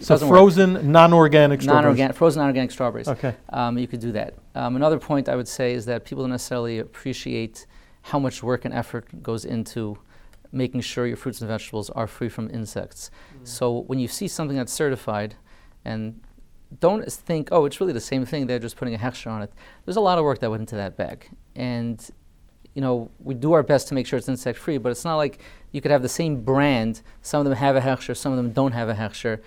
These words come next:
Speaker 2: The one that has a hechsher went through an entirely different process to get that hechsher, even though the bag otherwise looks the same. That's something people should appreciate and realize, because this is something in general in kashrus people find, you know, one bag of potato chips has a hechsher, one bag doesn't, the same bag.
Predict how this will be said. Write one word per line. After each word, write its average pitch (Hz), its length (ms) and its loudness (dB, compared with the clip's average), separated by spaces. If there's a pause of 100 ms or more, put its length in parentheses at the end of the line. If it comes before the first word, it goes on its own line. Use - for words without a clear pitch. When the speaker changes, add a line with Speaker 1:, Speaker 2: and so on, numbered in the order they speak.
(260)
Speaker 2:
The 151 40 -2
one 185 100 2
that 165 100 4
has 156 220 2
a 143 40 -2
hechsher 127 340 -2
went 143 200 -2
through 147 140 -4
an 139 60 0
entirely 220 960 6
different 139 440 -2
process 117 560 -2 (260)
to 143 80 -2
get 131 220 4
that 120 120 4
hechsher, 117 300 -2
even 147 140 -2
though 131 80 0
the 117 80 -4
bag 127 200 0
otherwise 113 320 0
looks 110 160 -8
the 113 80 -14
same. 110 240 -10 (360)
That's 151 160 -2
something 147 140 -2
people 135 160 -6
should - 120 -6
appreciate 113 500 -4
and 120 160 -8
realize, 110 440 0 (260)
because 131 500 0
this 151 140 -6
is - 60 -8
something 143 340 -2
in 135 100 0
general 135 280 2
in 123 40 -2
kashrus 127 380 -6
people 127 240 -6
find, 131 460 -2
you 120 80 -2
know, 120 80 -2
one 127 160 0
bag 123 200 2
of 120 60 -4
potato 123 240 -2
chips - 200 -8
has 143 200 4
a - 20 -4
hechsher, 139 200 -4
one 123 100 -2
bag 117 140 -4
doesn't, 143 200 2
the 117 80 -6
same 131 220 -2
bag. 139 180 2